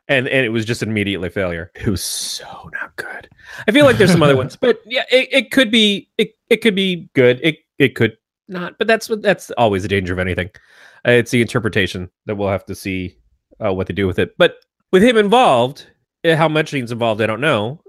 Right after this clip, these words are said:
Speaker 1: Uh, it has potential. It has real potential.
Speaker 2: True. So the next two pieces of, of news, and we're sort of combining them here, is 'cause one is really quick. Kelly Thompson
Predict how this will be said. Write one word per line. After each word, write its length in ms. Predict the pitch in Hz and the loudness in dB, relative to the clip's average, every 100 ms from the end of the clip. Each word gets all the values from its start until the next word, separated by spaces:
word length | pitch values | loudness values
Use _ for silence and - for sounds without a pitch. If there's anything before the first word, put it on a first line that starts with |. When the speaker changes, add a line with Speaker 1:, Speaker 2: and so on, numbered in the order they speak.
| - | -8
Speaker 1:
Uh, 280 | 143 147 147 - _ _ _ | 0 0 0 -4 _ _ _
it 120 | 170 151 | 0 2
has 200 | 156 131 | 2 0
potential. 480 | - 127 104 - _ _ _ _ _ _ | -4 -4 -4 -12 _ _ _ _ _ _
It 100 | - | 0
has 160 | 135 107 | 0 0
real 100 | 107 | -4
potential. 440 | 90 - 80 - _ _ _ - | -4 -10 -12 -14 _ _ _ -12
Speaker 2:
True. 260 | - 117 - | 0 0 0
So 280 | - - 156 | -6 0 2
the 100 | 139 | 2
next 420 | 185 190 - - _ - | 0 -4 -8 -18 _ -12
two 260 | - 196 196 | 2 4 4
pieces 340 | 135 123 110 | 2 0 0
of, 100 | 104 - | -4 -2
of 160 | 117 101 | -2 0
news, 500 | 107 95 90 90 - | 2 2 2 -2 -8
and 100 | - | -6
we're 80 | 101 | -4
sort 180 | 101 131 | 0 0
of 60 | 120 | 0
combining 460 | 120 113 110 107 | -4 -4 -4 -4
them 100 | 104 | -4
here, 340 | 95 90 87 87 _ - | -4 -4 -6 -8 _ 0
is 360 | 123 117 104 | 4 4 2
'cause 160 | - 110 | 0 4
one 140 | 123 | 4
is 160 | 135 - | 4 0
really 200 | 107 127 | 2 4
quick. 320 | 117 - - _ _ _ | 4 -2 -12 _ _ _
Kelly 180 | - 175 | 0 2
Thompson 560 | 156 156 151 - 156 | 2 2 0 2 2